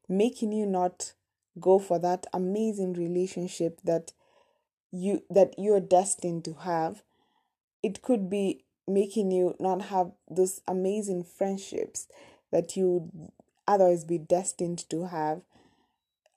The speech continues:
Probably not even, it would help, it would make you not go for the jobs that you're absolutely going to be great at, or even just general dreams that you'd be amazing at. And so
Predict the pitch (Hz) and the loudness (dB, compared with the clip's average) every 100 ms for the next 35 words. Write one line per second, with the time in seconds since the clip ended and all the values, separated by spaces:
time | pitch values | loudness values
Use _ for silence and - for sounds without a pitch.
0 | _ _ _ _ - 240 220 214 208 196 | _ _ _ _ 4 6 6 4 -2 -2
1 | 190 - 214 202 190 - 196 202 202 214 | -2 -4 0 0 -2 -4 -4 -2 -2 2
2 | 214 214 - 208 214 202 214 220 240 196 | 2 0 -4 -4 -2 0 -2 -2 -4 -4
3 | - 175 185 190 185 175 170 - - _ | -6 0 0 2 4 4 2 -6 -20 _
4 | - 180 160 202 196 180 170 165 - _ | 0 0 2 2 2 0 0 0 -2 _
5 | _ _ 190 - - 240 220 196 190 202 | _ _ -2 -2 -4 -8 -6 -6 -4 -4
6 | 196 196 185 185 190 170 165 156 - 202 | -4 -4 0 0 0 -6 -8 -10 -6 4
7 | 226 208 208 170 180 196 _ _ _ _ | 4 4 0 -2 -2 -6 _ _ _ _
8 | _ _ _ _ _ _ - 254 285 302 | _ _ _ _ _ _ 2 4 4 0
9 | 269 262 - 190 285 294 311 269 247 240 | -2 -6 -8 -4 0 0 0 -2 -2 -4
10 | 220 247 269 254 214 208 208 202 196 196 | -4 -4 -4 -2 -4 -6 -10 -8 -8 -6
11 | - - - _ - 208 214 233 262 254 | -6 -10 -14 _ -6 -2 0 2 0 0
12 | 185 170 175 170 - - - _ _ _ | -4 -4 -8 -8 -10 -18 -20 _ _ _
13 | - 202 - 226 196 185 214 | -6 -4 4 10 10 10 4